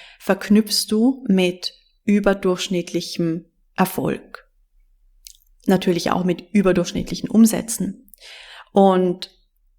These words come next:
das ist einfach etwas, das möchte ich so jetzt wirken lassen, weil wenn du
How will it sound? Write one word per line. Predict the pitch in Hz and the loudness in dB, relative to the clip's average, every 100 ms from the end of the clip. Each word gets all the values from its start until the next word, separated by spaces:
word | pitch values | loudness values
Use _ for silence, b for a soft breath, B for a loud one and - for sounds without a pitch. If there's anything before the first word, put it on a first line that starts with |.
| _ _ _ | _ _ _
das | - 240 254 | 0 2 2
ist | 220 | 2
einfach | 208 220 214 | 2 2 -2
etwas, | 208 214 208 - _ _ | 0 0 0 -6 _ _
das | 196 196 | -2 2
möchte | 208 - 240 | 4 4 0
ich | - | -2
so | 202 | 0
jetzt | 208 185 - | 0 0 0
wirken | 214 247 - | 0 0 -6
lassen, | 170 185 - 220 247 254 B B B | -6 -4 -2 0 0 -2 B B B
weil | 202 196 190 185 185 - _ _ | -2 0 2 0 -2 -6 _ _
wenn | 185 196 226 269 | -2 4 8 8
du | 220 190 175 214 | 6 2 0 -6